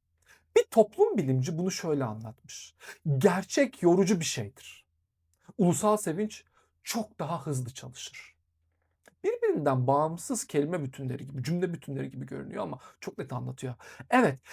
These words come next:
herkes bunu bilinçli planlamıyor olabilir ama mekanizmalar hali hazırda bunu şıkır şıkır çalıştırabilecek ve kullanılabilecek şekilde tutuyorlar. Hep böyle mi gitti? E, biraz da Orta Asya'ya bakalım. Orada neler oluyor?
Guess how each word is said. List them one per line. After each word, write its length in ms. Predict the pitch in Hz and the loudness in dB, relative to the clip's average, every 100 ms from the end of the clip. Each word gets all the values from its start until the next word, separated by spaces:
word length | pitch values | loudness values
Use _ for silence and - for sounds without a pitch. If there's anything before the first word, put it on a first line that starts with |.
| - | -10
herkes 500 | - 269 415 226 165 | 2 4 4 4 4
bunu 360 | 143 214 233 143 | 4 2 2 2
bilinçli 400 | 165 190 - 208 | 2 0 -2 -8
planlamıyor 640 | 202 202 190 190 190 185 | 0 2 2 0 0 0
olabilir 360 | 175 180 170 165 | 0 -2 0 0
ama 160 | 151 | 2
mekanizmalar 800 | 131 196 254 247 208 170 170 196 - _ | 4 4 4 2 2 2 4 2 2 _
hali 400 | - 220 208 160 | 0 6 6 6
hazırda 580 | 147 208 175 131 131 139 | 4 6 6 4 2 2
bunu 240 | 202 143 139 | 2 2 0
şıkır 380 | - - 240 | -4 -4 -2
şıkır 300 | 202 - 131 | -2 -6 -10
çalıştırabilecek 1000 | 156 - 175 156 - 165 143 151 170 - | -10 -4 -4 -4 -4 -6 -4 -4 0 -2
ve 80 | 143 | -2
kullanılabilecek 880 | - 170 160 165 165 151 160 - 196 | -6 -4 -2 -2 -2 -2 -2 2 0
şekilde 360 | - 160 139 139 | 0 -8 -8 -8
tutuyorlar. 640 | - - - - - - _ _ _ _ _ _ _ _ _ _ _ _ _ _ _ - | -12 -18 -18 -18 -20 -20 _ _ _ _ _ _ _ _ _ _ _ _ _ _ _ -8
Hep 160 | 180 | -2
böyle 200 | 151 147 | 0 0
mi 120 | 247 | -2
gitti? 300 | 220 - 135 - _ _ _ _ _ - | -6 -14 -20 -20 _ _ _ _ _ -4
E, 80 | 165 | 2
biraz 220 | 185 196 | 4 6
da 40 | |
Orta 220 | 202 196 302 | 6 4 2
Asya'ya 320 | - 151 135 | 0 -6 -6
bakalım. 280 | 131 143 170 | -6 -6 2
Orada 180 | 202 | 4
neler 220 | 185 139 123 | 4 2 -2
oluyor? 340 | 117 123 254 | -4 -6 -8